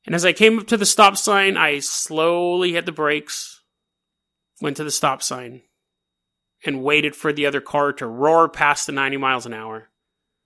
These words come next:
There was no car. There was no other driver. I did not die that day. How many times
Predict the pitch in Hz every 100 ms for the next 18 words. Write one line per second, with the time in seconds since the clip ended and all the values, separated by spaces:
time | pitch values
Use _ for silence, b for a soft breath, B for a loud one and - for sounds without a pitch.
0 | _ _ _ _ _ _ _ 143 143 156
1 | 180 160 190 185 - 165 156 156 156 _
2 | _ _ _ _ _ _ _ _ _ _
3 | _ _ - 147 147 156 175 160 156 151
4 | 135 110 107 107 104 _ _ _ _ _
5 | _ _ _ _ _ _ _ _ _ _
6 | _ _ _ - 147 139 131 123 120 110
7 | 107 - - - - _ _ _ _ _
8 | _ _ _ _ _ _ _ _ _ _
9 | _ _ _ _ _ _ _ _ _ _
10 | _ _ _ _ _ _ _ _ - -
11 | 302 359 349 285 - 190 139 123 117 -
12 | -